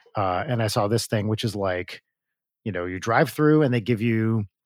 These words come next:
food from various restaurants around L A. And it's not, like, highbrow stuff, but it seemed fun. So last year,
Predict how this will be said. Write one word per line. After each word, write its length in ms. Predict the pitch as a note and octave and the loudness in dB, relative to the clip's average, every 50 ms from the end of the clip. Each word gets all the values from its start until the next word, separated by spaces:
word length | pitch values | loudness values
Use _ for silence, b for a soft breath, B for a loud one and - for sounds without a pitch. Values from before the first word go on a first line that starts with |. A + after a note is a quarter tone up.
| _ _ _ _ _ _ _ _ | _ _ _ _ _ _ _ _
food 480 | - E3+ D#3 B2+ A#2 A2+ A#2+ A2+ A#2 A2+ | 2 4 4 6 6 4 2 0 -2 -4
from 260 | - - A#2+ A2 A2 G#2 | -4 0 0 0 2 2
various 600 | G#2+ G#2+ G#2 G#2+ A2 A2 G#2+ - - - - - - | 2 2 2 2 2 0 0 -2 -4 -6 -8 -6 -2
restaurants 600 | B2+ C#3+ - - A2 E2+ D#2 - - - - - _ | -2 -2 -2 -2 -4 -6 -8 -10 -12 -14 -14 -14 _
around 280 | - G2+ F#2+ F#2+ F#2+ F#2 | -8 -6 -4 -4 -4 -4
L 160 | F#2+ G2+ G2+ | -4 -4 -4
A. 180 | G2 F2 E2 - _ _ - | -4 -6 -6 -10 _ _ -6
And 100 | B2 A#2+ | -2 -2
it's 140 | C3 - - | -2 2 4
not, 180 | F3+ F3+ C#3+ | 4 4 4
like, 260 | A#2+ A2 G#2+ F#2+ - _ | 4 2 -2 -2 -4 _
highbrow 440 | - - - A2 A2 F#2+ G#2+ G2+ G#2 | -8 -2 0 0 2 2 0 0 0
stuff, 400 | G2+ - - G#2 A2 A#2 - - _ b b b b b b b b | -2 -2 -2 -2 -2 -2 -4 -8 _ b b b b b b b b
but 360 | - G2+ A#2 G2+ F2+ F2 F#2 - _ _ _ _ _ _ | -6 -2 -2 0 0 -2 -4 -8 _ _ _ _ _ _
it 100 | - G#2+ | -12 -6
seemed 280 | - - C#3+ D3 C#3+ B2+ | -2 2 2 2 2 0
fun. 420 | - - A#2 G#2+ G#2 G#2 G#2+ G2 b b b b b b b b _ - | 0 0 0 2 2 0 -2 -4 b b b b b b b b _ -6
So 180 | - C#3+ C3+ | 0 0 2
last 440 | A#2+ A#2+ C3 C3+ D#3+ D#3 - - - | 2 4 6 6 6 4 2 0 -4
year, 380 | A2 F#2 D#2+ D#2+ F#2 E2 E2+ | -4 -4 -4 -4 -8 -10 -12